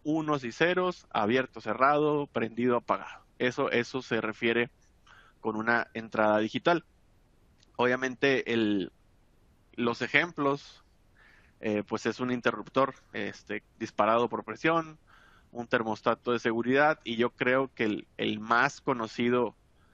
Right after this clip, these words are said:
por todo el mundo, o donde lo podemos realmente entender, que, que nos quede bastante claro, es, eh, una puerta abierta, una puerta cerrada. Si tenemos un switch de una puerta,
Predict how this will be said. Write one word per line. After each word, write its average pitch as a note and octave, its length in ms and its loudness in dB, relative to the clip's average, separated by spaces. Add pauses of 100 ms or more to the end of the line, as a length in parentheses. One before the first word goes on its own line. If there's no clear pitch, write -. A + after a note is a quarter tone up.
(420)
por A2 180 -2
todo C3 240 2
el C3+ 60 0
mundo, D3+ 440 -2
o A2+ 120 2
donde A2 300 0
lo A2 120 4
podemos A2+ 560 -2
realmente B2+ 480 2
entender, B2+ 680 0
que, G#2 180 -4
que - 180 -8
nos G2+ 180 -8
quede B2 200 2
bastante B2 480 -2
claro, C#3+ 420 2 (260)
es, G#2+ 400 -4 (220)
eh, A2 260 -4 (100)
una B2 280 2
puerta A#2+ 460 2
abierta, B2+ 480 0
una A2+ 120 -4
puerta - 240 -8
cerrada. - 400 -18
Si - 120 -20
tenemos C3+ 360 -4
un D3+ 140 -2
switch - 420 -2 (380)
de A2+ 60 0
una B2+ 300 2
puerta, F3 440 2